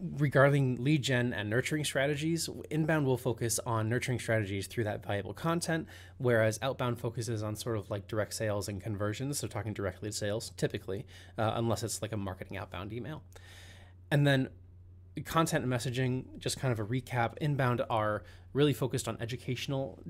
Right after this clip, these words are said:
driv-, uh, educational and being value driven, while outbound emails tend to be a bit more sales oriented. Um, from a sales standpoint or from a marketing standpoint, it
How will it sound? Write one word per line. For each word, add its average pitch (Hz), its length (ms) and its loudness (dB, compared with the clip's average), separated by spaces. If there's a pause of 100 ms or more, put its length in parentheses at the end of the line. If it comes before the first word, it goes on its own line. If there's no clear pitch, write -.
(120)
driv-, 139 180 0
uh, 110 320 2
educational 127 600 0
and 110 120 0
being 104 200 0
value 120 280 2
driven, 139 300 2
while 107 260 0
outbound 127 340 -2
emails 107 360 -2
tend 117 180 -6
to 110 60 -6
be 113 140 -2
a 117 60 0
bit - 140 -4
more 170 160 -4
sales 107 400 -2
oriented. 104 640 -2 (380)
Um, 92 400 -6 (920)
from 131 180 2
a 107 60 2
sales 131 340 2
standpoint 160 600 0
or - 40 -4
from 123 140 -4
a 110 80 0
marketing 151 420 2
standpoint, 113 600 -2
it 113 200 -6